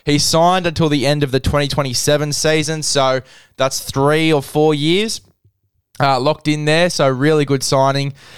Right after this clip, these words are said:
Um, and yeah, look, I mean, I think that he'll be with the Roosters for the rest of his career. He said that he can't see himself anywhere else in that interview, uh, that we got to watch as well, uh, the reel that the Roosters put on their Instagram. He said he didn't want to be anywhere else. He said that that was his home,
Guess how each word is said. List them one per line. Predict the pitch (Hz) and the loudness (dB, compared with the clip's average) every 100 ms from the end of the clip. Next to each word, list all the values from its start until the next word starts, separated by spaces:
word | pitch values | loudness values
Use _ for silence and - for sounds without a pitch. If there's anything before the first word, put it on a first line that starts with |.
| - | -6
Um, | - 127 135 139 139 | -4 -2 0 -2 -4
and | - 135 | -4 0
yeah, | 131 143 113 | 2 2 0
look, | 123 127 | 0 0
I | |
mean, | 120 127 | 0 0
I | 120 | 0
think | 127 127 | -2 -2
that | 120 | -2
he'll | 123 123 | 0 0
be | 123 | 2
with | 123 127 | 0 0
the | 117 | 2
Roosters | 120 131 120 | 2 0 -2
for | 110 | 0
the | 120 | 2
rest | 117 - | 0 -2
of | 117 | -4
his | 117 | -4
career. | - 120 139 143 | -2 0 2 0
He | 143 | -2
said | 127 131 120 | -2 -2 -2
that | 120 | -4
he | |
can't | - 131 127 | -2 0 0
see | - 127 | 0 0
himself | 127 - 120 120 | 0 0 -2 0
anywhere | 120 117 117 113 131 | -4 -2 0 2 2
else | 139 135 | 2 0
in | 127 | -2
that | 117 120 | -2 -2
interview, | 131 123 131 139 139 - - 139 | -2 0 0 -2 -4 -12 -16 -4
uh, | 131 131 | 0 0
that | 123 | 0
we | 127 | 0
got | 131 139 | 0 -2
to | 135 | -2
watch | 120 135 - | 0 0 0
as | 127 120 | -4 0
well, | 127 139 143 | 2 2 0
uh, | 120 120 - 110 | 0 -2 -2 -2
the | 120 | -2
reel | 123 131 | 0 -2
that | 117 | -4
the | - | -8
Roosters | 113 120 127 127 | -6 -6 -6 -6
put | 113 - - | -4 -4 -2
on | 120 120 | -4 -4
their | 117 113 | -4 -4
Instagram. | 135 - 139 160 156 - - - | -4 -6 -2 0 0 -4 -14 -6
He | |
said | 131 | -4
he | 127 | -2
didn't | 139 131 | 0 0
want | 127 | 0
to | |
be | 120 131 | 2 0
anywhere | 135 131 120 120 | -2 -2 0 2
else. | 120 120 113 | 2 0 -4
He | 117 | -6
said | 123 | -6
that | 110 | -4
that | 131 127 | -2 -2
was | 123 | -4
his | 120 113 | -8 -4
home, | 120 117 117 | -2 -2 -4